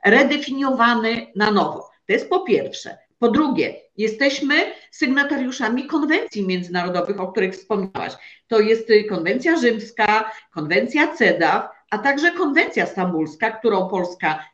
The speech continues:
podpisała i ratyfikowała. I ta ostatnia, e, nakłada obowiązek dostosowania, em, e, definicji zgwałcenia, które jest w kodeksie karnym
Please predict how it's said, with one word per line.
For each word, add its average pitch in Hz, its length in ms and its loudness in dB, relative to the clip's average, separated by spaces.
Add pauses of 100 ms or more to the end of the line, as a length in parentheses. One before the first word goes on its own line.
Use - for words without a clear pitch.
(100)
podpisała 320 640 0
i 320 180 4
ratyfikowała. 330 920 0 (520)
I 254 200 2
ta 269 140 -2
ostatnia, 240 840 -2 (180)
e, 208 380 2
nakłada 262 540 0
obowiązek 247 960 4
dostosowania, 214 1000 -2 (380)
em, 202 560 2
e, 175 420 0
definicji 233 960 0
zgwałcenia, 190 720 0
które 165 220 -2
jest 165 160 -4
w - 40 -20
kodeksie 170 340 -6
karnym 160 420 -4